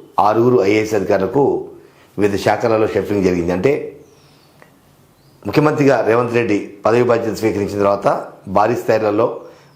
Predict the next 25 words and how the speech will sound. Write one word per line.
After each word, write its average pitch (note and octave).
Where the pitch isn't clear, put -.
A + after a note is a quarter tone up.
ఐఏఎస్, A2+
ఐపీఎస్ G2+
అధికారుల G2
బదిలీ G#2
జరపడం G2+
ఇది G2
రెండోసారి. G2+
రాబోయే G#2+
స్థానిక G#2
సంస్థల G2+
ఎన్నికలు G2
కావచ్చు, F#2+
వివిధ G2+
జిల్లాలలో G#2
పనిచేస్తున్న G2+
అధికారుల G2
పనితీరు F#2+
మీద F#2+
కావచ్చు, F2+
లేదా A2
కొంతమంది G#2
ఐఏఎస్, A2+
ఐపీఎస్ G2+
అధికారులలో G2
అవినీతి A#2